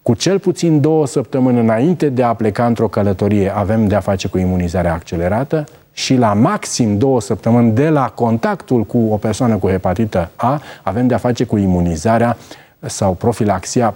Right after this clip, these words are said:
post-expunere. În concluzie, hepatita A este cea mai frecventă, se întâlnește cel mai mult la copii, cu excepția sugarilor, se poate întâlni la adultul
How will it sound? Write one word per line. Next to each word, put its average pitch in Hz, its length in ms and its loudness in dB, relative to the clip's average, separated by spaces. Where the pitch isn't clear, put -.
post-expunere. 110 1120 -4
În 107 240 0
concluzie, 127 600 0
hepatita 110 520 -2
A 226 100 2
este 104 220 -2
cea - 180 -4
mai 127 180 0
frecventă, 107 540 -2
se 104 160 -6
întâlnește 95 560 -4
cel 131 240 0
mai 113 180 2
mult 120 260 0
la 123 240 0
copii, 107 480 -2
cu - 100 -4
excepția 113 480 -2
sugarilor, 127 800 0
se 113 340 -2
poate 117 240 0
întâlni 107 320 0
la 98 180 2
adultul 92 560 -2